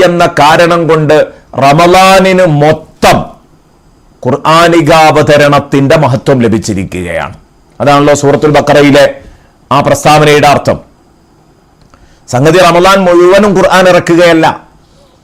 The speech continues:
റമളാനിലെ ഒരു രാത്രിയിലാ ഖുർആൻ ഇറക്കിയത്. എന്നിട്ട് അല്ലാഹു പറഞ്ഞു, "ഷഹ്റു റമളാൻ അല്ലദീ ഉൻസില ഫീഹിൽ ഖുർആൻ", റമളാനിലാണ് ഖുർആൻ അവതരിപ്പിച്ചത്. അപ്പോൾ ആ ഒരു രാത്രിയുടെ മഹത്വം കാരണമായി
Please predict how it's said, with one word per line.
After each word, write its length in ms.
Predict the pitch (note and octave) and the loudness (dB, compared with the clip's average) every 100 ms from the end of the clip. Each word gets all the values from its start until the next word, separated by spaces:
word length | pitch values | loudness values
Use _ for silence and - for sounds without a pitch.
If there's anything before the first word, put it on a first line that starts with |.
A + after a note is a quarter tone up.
| _ _ | _ _
റമളാനിലെ 420 | A2 C#3+ E3+ F3+ F3+ | -4 0 2 2 2
ഒരു 160 | F#3 F#3 | 2 2
രാത്രിയിലാ 480 | E3+ E3+ F3 E3 D#3 | 2 0 0 2 2
ഖുർആൻ 400 | C#3 - C3 A#2+ | 0 -2 0 0
ഇറക്കിയത്. 460 | G#2+ - E2 C2 - _ - | -2 -4 -12 -12 -20 _ -4
എന്നിട്ട് 300 | D3 E3+ E3+ | -2 0 0
അല്ലാഹു 360 | D3+ D#3+ D3+ D#3+ | 2 2 0 0
പറഞ്ഞു, 400 | D3 D3+ D3+ D3 C#3+ - | 0 0 0 -4 -6 -12
"ഷഹ്റു 300 | - C#3+ E3 | -4 0 2
റമളാൻ 440 | E3 D3+ D3+ D3 C#3+ | 2 2 2 2 2
അല്ലദീ 320 | C#3 C3+ C3+ | 0 0 -2
ഉൻസില 320 | C3 B2 B2+ | -2 -2 -2
ഫീഹിൽ 340 | B2 A2+ G#2+ G2+ | -2 -4 -4 -6
ഖുർആൻ", 340 | F#2+ D#2+ E2 C2+ _ _ _ _ - | -8 -6 -6 -8 _ _ _ _ -4
റമളാനിലാണ് 760 | C3+ D3+ E3 F3 F#3 F3 D3+ | 0 2 2 2 2 2 2
ഖുർആൻ 400 | C#3+ A#2+ A2+ A#2+ | 0 -2 -2 0
അവതരിപ്പിച്ചത്. 680 | A#2 G#2+ G#2+ E2+ F#2+ - E2 | 0 0 -2 -4 -8 -8 -8
അപ്പോൾ 680 | D#2 C#2 - G#2+ D#3+ D#3 - - _ _ - | -8 -10 -12 -2 0 0 -2 -10 _ _ -4
ആ 180 | F3 A#3 | 0 2
ഒരു 220 | A3+ G3 | 2 2
രാത്രിയുടെ 680 | F3+ F3 F#3+ - F#3 F3+ F3 | 2 2 0 -2 0 2 2
മഹത്വം 500 | D#3 D3+ D#3+ F#3 D#3 | 0 0 -2 -2 -2
കാരണമായി 840 | D3+ D#3 D#3+ D#3 C#3+ C#3 C3+ C3 | 0 2 2 0 0 0 -2 -4